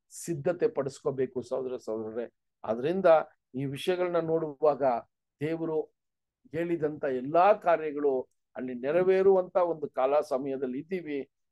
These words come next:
ಆ ಒಂದು ಸಮಯದಲ್ಲಿ ನಾವು ಏನಂತ ನೋಡ್ತಾ ಇದೀವಿ ಅಂದ್ರೆ ಸಹೋದರ ಸಹೋದರರೇ, ಸೊಲೊಮೋನನ ಗುಣಮಟ್ಟಗಳು ಯಾವ ರೀತಿಯ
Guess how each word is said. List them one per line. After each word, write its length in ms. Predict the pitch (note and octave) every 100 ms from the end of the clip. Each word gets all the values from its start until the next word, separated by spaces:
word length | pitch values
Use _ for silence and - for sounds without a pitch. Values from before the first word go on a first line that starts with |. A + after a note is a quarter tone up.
| -
ಆ 200 | B2 C3+
ಒಂದು 320 | D3 D3+ C3+
ಸಮಯದಲ್ಲಿ 840 | - F3 A3 G3 F#3 F3 D#3 C#3 _ _ _
ನಾವು 520 | C3+ C#3+ D3 C#3 A#2
ಏನಂತ 480 | A#2 D3+ G#3 G#3 G3+
ನೋಡ್ತಾ 340 | F3 E3 D3 D3+
ಇದೀವಿ 280 | D3+ D3+
ಅಂದ್ರೆ 220 | C#3+ C#3 C3+
ಸಹೋದರ 340 | C#3+ C3+ C#3 -
ಸಹೋದರರೇ, 440 | A#2 B2 B2 C3 - _ _
ಸೊಲೊಮೋನನ 720 | - - E3 G3 F#3+ F#3 F3+ D#3+ C#3 - _ _ A2 A#2+
ಗುಣಮಟ್ಟಗಳು 800 | F3+ G#3 G#3+ G3 - E3 E3 D#3
ಯಾವ 320 | C3+ C3+ D3+
ರೀತಿಯ 520 | C#3+ F3+ G3 F#3 F3